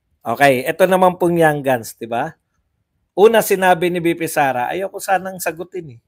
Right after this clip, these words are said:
Kasi ang sinasagot lang niya si Saldi tsaka si Martin. Tama yun, leveling yun eh. Yeah? Parang na, yung pagsagot ko sa inyo, bakit hindi mo banatan si ganun? Binabanatan ka. Siyempre, level. <laughs>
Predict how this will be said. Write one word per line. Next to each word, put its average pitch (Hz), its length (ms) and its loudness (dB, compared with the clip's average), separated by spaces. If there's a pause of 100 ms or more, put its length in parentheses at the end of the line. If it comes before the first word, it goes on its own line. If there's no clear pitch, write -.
(720)
Kasi 170 240 -2
ang 190 80 -2
sinasagot 165 640 -2
lang 151 220 -4
niya 135 100 -4
si 139 220 -8
Saldi 131 500 -2
tsaka 117 160 -8
si - 160 -12
Martin. 110 560 -14
Tama 185 400 0
yun, 185 160 -6
leveling 135 560 -2
yun 139 240 -12
eh. 107 60 -20 (1160)
Yeah? 120 320 -4 (160)
Parang 165 680 0 (1040)
na, 120 180 -10 (300)
yung 160 540 -6 (280)
pagsagot 143 560 -4
ko 156 140 -8
sa 147 160 -2
inyo, 135 180 -8
bakit 160 380 -4
hindi 180 240 -2
mo 180 100 -4
banatan 160 600 2
si 165 160 -10
ganun? 123 480 -8
Binabanatan 127 840 -6
ka. 101 220 -18 (800)
Siyempre, 170 400 -4
level. 139 320 0
<laughs> - 60 -6